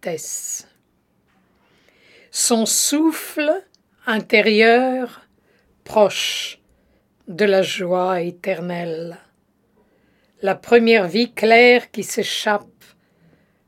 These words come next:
du sommeil de la nature. Grimpe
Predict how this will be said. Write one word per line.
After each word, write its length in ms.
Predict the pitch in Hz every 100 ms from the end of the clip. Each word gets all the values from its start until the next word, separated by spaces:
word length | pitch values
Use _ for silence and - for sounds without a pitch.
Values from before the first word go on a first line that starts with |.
| _
du 220 | 220 170
sommeil 680 | 185 - 208 196 196 190 190
de 120 | 160
la 140 | 185 180
nature. 1040 | 180 180 175 - 175 165 151 165 170 - _ _ _ _ _ _ _ _ _ _ _
Grimpe 600 | - 170 214 233 233 226